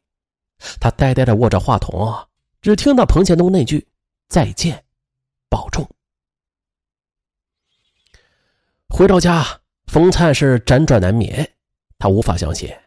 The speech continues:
彭建东这么快就要和别人结婚了。冯灿决定亲自去一趟重庆，他要当面问清楚，彭建东是不是真的变心了？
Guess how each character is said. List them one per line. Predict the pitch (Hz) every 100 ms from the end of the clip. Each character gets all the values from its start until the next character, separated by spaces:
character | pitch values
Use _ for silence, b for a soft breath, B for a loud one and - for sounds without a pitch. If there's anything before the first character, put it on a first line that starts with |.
| _ _ _
彭 | - 208 247
建 | 214
东 | 202 220
这 | - 294
么 | 196
快 | 101 - 135 104
就 | 135
要 | 98
和 | 120
别 | 131
人 | 92 117
结 | - 87
婚 | - 196 214
了。 | - _ _ _ _ _ _ _ _ -
冯 | - - 170
灿 | 175 151
决 | 143
定 | 156 - - _ -
亲 | - 220
自 | 190 147
去 | 185
一 | 127
趟 | 175 123
重 | - 139
庆， | 254 - _ _ _ -
他 | 127
要 | 104
当 | 123 147
面 | 107
问 | 151
清 | - 247
楚， | - _ _ _ _ B B
彭 | - 208
建 | 208
东 | 170 196
是 | - 254
不 | 135
是 | 143
真 | - 285
的 | 220
变 | 143 107
心 | 180
了？ | 185